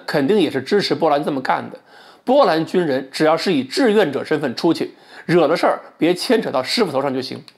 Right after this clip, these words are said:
而且美国也一定希望这场战斗能够接着打下去。二零一四年，俄罗斯拿下了克里米亚，当时乌克兰就没有能力对抗嘛，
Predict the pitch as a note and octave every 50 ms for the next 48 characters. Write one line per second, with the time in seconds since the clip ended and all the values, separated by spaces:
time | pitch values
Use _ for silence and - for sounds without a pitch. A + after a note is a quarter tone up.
0 | _ _ _ _ _ - - G#3 B3 A#3 - E3 C3+ C3 C#3+ D#3 C#3+ B2+ A2+ -
1 | - C#3 D3+ E3 D#3 C3+ A#2 A2 A#2+ D3 G#3 B3+ G#3+ D3+ B2 - - - D#3 D3
2 | A#2+ A2 G#2+ - - C#3+ - A#2+ A2+ A2 C#3+ C3 B2 B2 C#3+ C3+ - - - C#3
3 | D3 D3 B2 B2 - D#3 C#3+ A#2+ - A#2 - - - B2+ B2+ - - - _ _
4 | _ _ _ - - - - G#3 F#3 F3+ F#3+ G3 G3+ G#3 G3+ - D3 B2 - -
5 | - - - - - - - - - D#3+ A3 A#3+ B3 B3 A#3+ - B3 G#3+ E3+ D3+
6 | F#3 - F#3 D#3+ D3 - F#3 F3+ F#3+ F3+ C3+ A2+ - D3+ D3 - - - _ _
7 | _ _ - A#3 C4 C#4 - - - F3 G3 F#3+ G#3 G#3+ G3+ - E3 D3+ D3+ D#3+
8 | D#3 C#3+ D3+ F#3 F#3 C#3+ C#3 C3 B2+ D#3 G3+ E3+ - F#4 D4+ D4 - A3+ F#3 C#3
9 | A2+ -